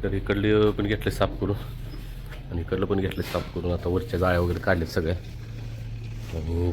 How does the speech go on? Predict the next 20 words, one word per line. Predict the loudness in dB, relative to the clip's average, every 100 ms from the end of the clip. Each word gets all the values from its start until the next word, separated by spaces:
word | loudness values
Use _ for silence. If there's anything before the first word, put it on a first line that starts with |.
| 2
चला, | 2 0 -6 -10 -12 -12 -12 -10 -12 -10 -10 -8 -10 -10 -12 -12 -4
ह्यो | -4
आपला | 0 0
ब्रह्मा, | 2 6 8 8 4 -10 -14 -14 -14 -12 -12 -12 -12 -12 -12 -12 -12 -12 -8 -4
ब्रह्मा | 2 8
उद्या | 8 10
जाणार | 8 8 6 6
पळायला, | 10 10 10 6 2 -12 -12 -12 -12 -14 -16 -14 -14 -14 -14 -14 -14 -10 4
रेडे | 8 10 10
येते. | 10 8
ह्यो | 8 2 -12 -12 -12 -12 -14 -6 -4
आपला | 0 0 4
रायबा, | 4 6 6 4 -4 -16 -16 -16 -8 -4
रायबा | 2 4
जाणार | 4 4
वीस | 2 2 2
तारखेला, | 4 4 4 4 0 -12 -12 -14 -14 -16 -16 -16 -16 0
हं, | 2 2 -2 -16 -6
नागठाणे | -2 -2 0 0 2
येते. | 4 6